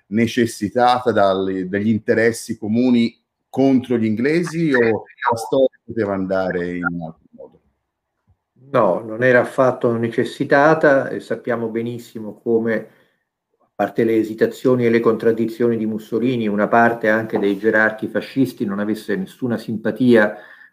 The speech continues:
Speaker 2: né di tipo culturale ideologico né di tipo strategico verso la Germania. Sappiamo anche quello che Mussolini pensava personalmente di Hitler, cioè di un pazzo megalomane. Allo stesso tempo, eh,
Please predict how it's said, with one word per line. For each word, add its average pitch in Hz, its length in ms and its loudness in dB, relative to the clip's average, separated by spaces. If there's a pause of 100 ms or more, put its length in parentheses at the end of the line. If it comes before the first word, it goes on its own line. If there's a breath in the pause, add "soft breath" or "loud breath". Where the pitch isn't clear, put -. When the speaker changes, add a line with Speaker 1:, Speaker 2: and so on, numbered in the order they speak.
Speaker 2:
né 123 480 0
di 107 180 -2
tipo 120 360 -2
culturale 113 480 0
ideologico 107 800 2
né 101 140 -2
di 98 120 -8
tipo 107 260 -8
strategico 104 720 -4
verso 101 320 -8
la 101 100 -2
Germania. 127 720 0 (500 soft breath)
Sappiamo 117 440 2
anche 120 320 2
quello 113 280 2
che 104 380 0
Mussolini 113 580 -6
pensava 110 500 -4
personalmente 110 760 -4
di 113 240 2
Hitler, 123 400 0
cioè 104 200 -2
di 92 60 -4
un 95 120 -6
pazzo 107 380 -4
megalomane. 135 760 4 (280 soft breath)
Allo 135 220 6
stesso 151 380 2
tempo, 135 1160 2
eh, 110 140 -20